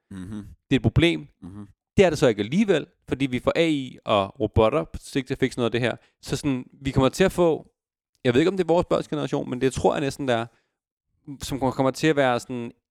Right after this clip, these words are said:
Speaker 2: ikke generationen, der får problemet. Det er generationen, hvor du forlænger problemets, øh, øh, ligesom, altså i sidste ende, hvis du ikke får født nok børn, så dør den menneskelige race.
Speaker 1: Mm.
Speaker 2: Og ja, for levetid bliver længere, ja, ja, ja, men det bliver jo ikke for evigt.
Speaker 1: Klart.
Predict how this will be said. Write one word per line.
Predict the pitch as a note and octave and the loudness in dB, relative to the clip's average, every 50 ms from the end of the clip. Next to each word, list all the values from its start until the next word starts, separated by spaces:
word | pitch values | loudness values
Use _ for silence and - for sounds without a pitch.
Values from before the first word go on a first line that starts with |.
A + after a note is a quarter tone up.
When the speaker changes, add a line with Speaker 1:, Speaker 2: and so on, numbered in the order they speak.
| _ | _
Speaker 2:
ikke | - F#3 E3+ E3+ D#3+ | -2 -2 -2 -2 0
generationen, | - E3+ D#3+ C#3 C3 - - D3+ C#3+ C3+ B2+ B2 | 2 2 4 4 4 4 4 4 4 2 0 0
der | A2+ | 0
får | - D3+ C#3 | 2 2 2
problemet. | B2 A2+ A2 - - C#3+ F#3 G3 - F#3 F3+ E3 - _ _ _ _ _ _ _ _ _ _ _ _ | 2 0 -2 0 0 2 0 0 -4 -8 -14 -14 -16 _ _ _ _ _ _ _ _ _ _ _ _
Det | - C#3 | -4 0
er | |
generationen, | C3 C3 B2+ - - D#3+ D#3+ D3+ C#3+ C3+ | 0 2 2 4 4 2 2 2 2 2
hvor | C3 B2+ | 4 2
du | - | 2
forlænger | - - - C#3+ D3+ E3 F#3+ F3+ B2 B2+ D3 | 2 2 2 4 4 2 2 0 -2 -4 -4
problemets, | C#3 B2+ - A#2+ A2+ - - A2 G#2+ - - A#2+ | -4 -4 -4 -4 -4 -4 -4 -4 -6 -4 -2 0
øh, | G#2+ G2+ G2 G2 - _ - | 2 2 2 0 -2 _ -8
øh, | - A2+ G#2+ G2+ G#2 - - | -4 -4 -2 -2 -4 -6 -8
ligesom, | - B2+ A2+ A#2 A#2+ A2 - _ _ _ _ _ _ _ _ _ _ _ _ _ - | -12 -10 -8 -6 -6 -6 -8 _ _ _ _ _ _ _ _ _ _ _ _ _ -4
altså | A#2+ B2+ B2 | 0 0 2
i | B2 | 2
sidste | C#3 E3+ - - C#3 | 2 2 4 4 4
ende, | A#2+ B2 B2+ | 4 2 0
hvis | B2 A2+ | 0 2
du | - C#3+ | 4 4
ikke | C#3 - - | 4 4 2
får | D3+ C3+ | 0 2
født | - C3 A#2+ - | 4 4 4 4
nok | - A2 - - - | 4 2 2 2 4
børn, | A2+ G#2 G2+ F#2 G2 | 4 4 2 0 -2
så | - - - - _ _ _ _ _ _ - C3+ | -4 -4 -4 -6 _ _ _ _ _ _ 2 4
dør | C3 | 4
den | A2 G#2 | 4 2
menneskelige | F#2 F#2+ - - G#2+ F2+ | -2 -6 -4 -4 -4 -2
race. | E2+ F2 F2 - - - - | -2 -4 -6 -6 -8 -10 -8
Speaker 1:
Mm. | G2+ G2+ | -4 -2
Speaker 2:
Og | A#2 | -2
ja, | G#2 | -2
for | F2 - - - | -2 -4 -2 2
levetid | C3 C#3 C3 - B2+ G2 | 2 2 4 4 0 0
bliver | G2 G2 | 0 -2
længere, | - G#2 A2+ C3 C#3 C3+ B2+ - _ - | -2 0 0 2 0 0 -2 -4 _ -2
ja, | G2+ | 0
ja, | G2 F#2 | 0 0
ja, | F#2+ F#2+ G2+ A2 - | 2 2 2 0 0
men | - A#2 G#2+ | -2 -4 -4
det | G#2 G2+ | -2 0
bliver | G#2+ G2+ | 4 4
jo | G#2+ | 4
ikke | - - | 4 4
for | - C#3+ - | 2 0 2
evigt. | A2 G#2+ A2+ A#2+ B2 - - - _ _ _ _ _ _ _ _ _ _ - | 2 0 0 0 -2 -4 -6 -14 _ _ _ _ _ _ _ _ _ _ -8
Speaker 1:
Klart. | - C3 C#3+ | -6 -6 -6